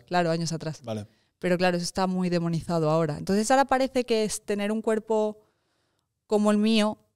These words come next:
Speaker 1: en el que, pues, estás atlética y estás delgada y tal, es como un crimen, ¿sabes? Parece que estás manda-, matando gatitos o algo así. Em, pero no...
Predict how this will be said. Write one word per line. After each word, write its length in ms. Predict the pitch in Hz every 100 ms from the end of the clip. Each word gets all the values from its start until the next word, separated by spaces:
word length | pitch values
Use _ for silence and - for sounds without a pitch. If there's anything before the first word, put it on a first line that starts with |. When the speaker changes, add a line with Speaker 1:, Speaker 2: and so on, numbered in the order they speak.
| -
Speaker 1:
en 340 | 202 196 190 190
el 100 | 180
que, 320 | 185 180 180
pues, 220 | 185 -
estás 380 | 180 - 190 -
atlética 640 | 185 190 202 196 196 190
y 40 | 185
estás 280 | - 190 -
delgada 460 | 190 190 196 190
y 60 | 190
tal, 260 | 202 202 196
es 120 | -
como 180 | 196 190
un 80 | 175
crimen, 400 | 202 226 165 165
¿sabes? 240 | 190 190
Parece 280 | 170 170 180
que 60 |
estás 140 | 180 180
manda-, 260 | 175 170 165
matando 380 | 180 175 180 175
gatitos 460 | 165 160 202 185 180
o 40 |
algo 120 | 165
así. 180 | 165 214 - _ _ _ _ _ -
Em, 920 | 196 185 180 180 175 175 175 170 170 -
pero 260 | 175 175
no... 760 | 180 185 196 190 185 180 175